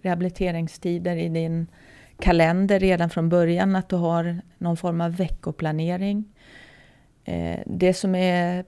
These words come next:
roligt i det här är att du kommer att få göra hela tiden, eh, nya utmaningar. Och det gör också att, eh, ja, man känner att man blir bättre och bättre.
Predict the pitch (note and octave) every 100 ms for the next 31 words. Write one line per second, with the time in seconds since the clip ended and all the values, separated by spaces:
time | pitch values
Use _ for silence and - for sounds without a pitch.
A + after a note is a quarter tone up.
0 | - F#3+ G3 F#3+ F3 G#3 G3 G#3+ G#3 G3+
1 | F#3+ F#3 F#3 - F3+ F3+ F3 - F3 E3+
2 | E3+ E3 E3 D#3+ _ _ _ _ _ -
3 | F3+ F#3+ F#3+ F#3+ F3 F3 E3+ E3 F3+ G#3+
4 | G3 - - - - - - G3+ G3 F#3
5 | F#3 F#3 - G#3+ G#3+ F#3 D3 A#1 F3 -
6 | _ - - _ _ - F3 F#3+ F#3+ F3+
7 | F3+ - - E3 - - D#3 D3+ D#3 E3
8 | - - - B3 B3 - _ - - E3
9 | F3 - E3+ D#3+ D#3+ E3 E3 D#3 D#3 E3
10 | - E3 F3 G3+ - - -